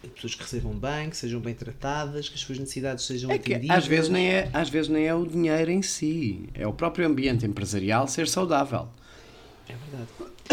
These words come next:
Speaker 1: Aliás, saiu um estudo nos Estados Unidos, uh, em dois mil e vinte e dois, início de dois mil e vinte e dois, acho eu, em que,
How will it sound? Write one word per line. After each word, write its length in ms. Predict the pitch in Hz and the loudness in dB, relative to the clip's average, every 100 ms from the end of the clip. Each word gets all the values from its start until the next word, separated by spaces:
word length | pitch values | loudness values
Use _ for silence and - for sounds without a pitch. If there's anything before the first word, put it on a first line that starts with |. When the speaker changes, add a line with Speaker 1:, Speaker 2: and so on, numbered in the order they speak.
| - - - | 4 2 0
Speaker 1:
Aliás, 380 | 214 143 131 - | 2 2 0 -4
saiu 180 | - 208 | 0 2
um 20 | |
estudo 300 | - - 151 | 2 -2 -2
nos 100 | 185 | -2
Estados 220 | 185 170 | -2 -2
Unidos, 560 | 165 147 139 147 185 - - | -2 -2 -2 -4 -6 -6 -6
uh, 240 | 156 147 | -4 -4
em 100 | 160 | -4
dois 140 | 160 156 | -4 -4
mil 220 | 160 160 | -2 -2
e 140 | 156 | -4
vinte 580 | 139 131 151 147 - 147 | -8 -8 -8 -8 -8 -8
e 40 | |
dois, 580 | 123 117 - 131 139 170 | -8 -8 -6 -4 -2 -4
início 220 | - 170 | -4 -6
de 60 | 156 | -6
dois 120 | 156 | -6
mil 120 | 147 | -6
e 40 | 147 | -6
vinte 160 | 143 | -6
e 20 | 120 | -4
dois, 200 | 127 131 | -4 -4
acho 220 | 120 - | -6 -4
eu, 160 | 127 170 - - - - - - - - - - - - | -6 -8 -16 -20 -20 -20 -20 -20 -20 -20 -20 -20 -16 -8
em 80 | 151 | -8
que, 420 | - 175 156 | 0 2 2